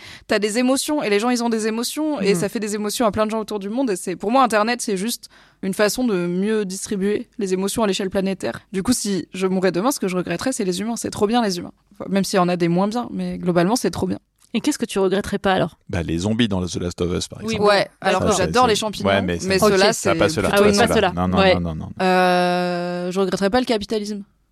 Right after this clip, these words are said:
Speaker 1: En fait, c'est trop bien d'être humain et on peut expérimenter le monde d'une façon incroyable. Si sur les sept jours, on en passe cinq à travailler, c'est trop en termes d'épanouissement. Le ratio est pas bon, tout
Speaker 2: Non,
Speaker 1: simplement.
Speaker 2: mais c'est
Speaker 3: Même
Speaker 1: Donc,
Speaker 3: Dieu fait
Speaker 1: euh,
Speaker 3: une pause, quoi. C'est quand même dire, quoi, tu vois.
Speaker 1: Mais ouais, le gars, il se repose, quoi.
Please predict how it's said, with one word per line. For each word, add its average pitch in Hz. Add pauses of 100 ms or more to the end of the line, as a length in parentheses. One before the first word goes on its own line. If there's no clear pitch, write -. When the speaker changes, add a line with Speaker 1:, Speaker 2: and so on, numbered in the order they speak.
Speaker 1:
En 175
fait, 220
c'est -
trop -
bien 240
d'être -
humain 214 (200)
et 175
on 175
peut 185
expérimenter 190
le 185
monde 208
d'une 202
façon 175
incroyable. 208
Si 269
sur 240
les 214
sept 240
jours, 226
on 220
en 180
passe 190
cinq 226
à 196
travailler, 196
c'est 185
trop -
en 175
termes 180
d'épanouissement. 190
Le 190
ratio 196
est 220
pas 185
bon, 180 (200)
tout -
Speaker 2:
Non, -
Speaker 1:
simplement. 185
Speaker 2:
mais 170
c'est -
Speaker 3:
Même 117
Speaker 1:
Donc, 120
Speaker 3:
Dieu 180
fait -
Speaker 1:
euh, 175
Speaker 3:
une 165
pause, 123
quoi. 80
C'est -
quand 92
même 92
dire, 95
quoi, -
tu -
vois. 85
Speaker 1:
Mais 220
ouais, 392 (160)
le 208
gars, 294
il 311
se -
repose, 339
quoi. -